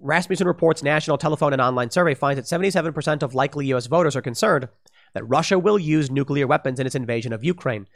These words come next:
including forty-one percent who are very concerned. Thir-, only thirty-eight percent of voters believe it is likely that Russia would use nuclear weapons to attack the United States, including eleven percent who think the attack is very,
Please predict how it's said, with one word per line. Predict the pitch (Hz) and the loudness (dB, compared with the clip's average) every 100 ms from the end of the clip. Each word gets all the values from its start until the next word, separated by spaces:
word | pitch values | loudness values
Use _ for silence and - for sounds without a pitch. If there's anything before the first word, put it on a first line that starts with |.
| _ _ - | _ _ -8
including | 127 151 147 | -2 -2 0
forty-one | - 185 226 190 180 | 2 4 4 4 2
percent | 170 180 170 151 | 2 -2 0 0
who | 151 | 2
are | 139 | 2
very | 120 196 | 2 2
concerned. | 190 123 - 92 82 _ _ _ _ _ _ _ _ _ _ _ _ - | 0 -6 -8 -8 -12 _ _ _ _ _ _ _ _ _ _ _ _ 0
Thir-, | 202 - | 2 4
only | 196 208 | 4 2
thirty-eight | 190 226 247 262 202 214 - | 0 4 4 4 0 -2 -2
percent | 185 165 135 | 0 0 0
of | 123 | 2
voters | 190 156 | 2 2
believe | 160 151 | 0 0
it | 139 | 0
is | 131 | 0
likely | 127 202 143 | 2 2 2
that | 127 | 0
Russia | 131 135 147 | 2 0 0
would | 131 120 | -2 -2
use | 127 123 | -2 -2
nuclear | 127 131 117 | -2 -2 0
weapons | 170 175 127 - | 0 -2 -6 -6
to | 135 | -8
attack | - 127 113 | -4 -2 -2
the | 135 | -6
United | 113 110 113 107 | -8 -6 -6 -4
States, | - 254 - - - _ _ _ _ _ _ | 0 0 0 -8 -10 _ _ _ _ _ _
including | 123 147 156 | -6 0 2
eleven | 143 185 190 | 4 2 2
percent | 160 156 139 | -2 -2 0
who | 143 | -2
think | - 135 | -2 -2
the | 131 | -4
attack | 151 131 | -2 -2
is | 123 | -4
very, | 120 107 | -6 -8